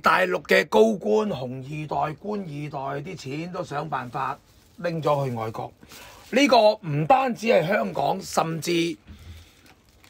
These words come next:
中共或者係乜嘢啊？就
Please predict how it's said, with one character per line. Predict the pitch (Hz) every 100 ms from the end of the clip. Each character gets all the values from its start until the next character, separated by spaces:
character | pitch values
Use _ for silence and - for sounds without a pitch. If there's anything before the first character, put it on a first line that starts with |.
| _ _ _ _ _ - - - _ -
中 | - 226 214
共 | 139 - - - -
或 | 170
者 | 160
係 | 175 220 233 - - _ _ _ - _ - - _ _ _ _ _ -
乜 | 143 180 196
嘢 | 156
啊？ | 143 - _ _
就 | -